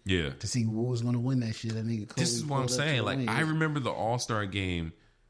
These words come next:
Speaker 1: Like, we was watching that shit almost, like, sweating 'cause it's like we're watching the best of the best. Like, there's fouls, there's people playing defense, there's blocks, there's trash talking.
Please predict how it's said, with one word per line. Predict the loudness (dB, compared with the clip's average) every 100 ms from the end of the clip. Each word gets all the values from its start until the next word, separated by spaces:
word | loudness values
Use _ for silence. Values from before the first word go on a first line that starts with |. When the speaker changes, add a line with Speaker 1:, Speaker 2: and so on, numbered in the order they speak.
| -6
Speaker 1:
Like, | 0 0 0
we | 0 2
was | 2 0
watching | -2 -2 -2
that | -2 -2
shit | -2 -2 -4 -4
almost, | -4 -2 -2
like, | -4 -4 -4
sweating | -2 -2 2 2 2 -4 -6
'cause | -4 -2
it's | -2
like | 0 0 -2 -6 -2
we're | 2
watching | 2 0 -2
the | -4
best | -2 0 0 0
of | -2
the | -2
best. | 0 0 0 -2
Like, | -4 -6 -6
there's | -6 -6
fouls, | -8 2 4 4 2 2 0 -2 -4 -10 -10
there's | -4 -4
people | -2 -4 -4
playing | -2 0 -2 -2
defense, | -2 -2 -2 -4
there's | -2 -6
blocks, | -6 -6 0 2 2 -2
there's | -6 -6
trash | -6 0 2 2 0 -2
talking. | -2 -2 -2 -2 -4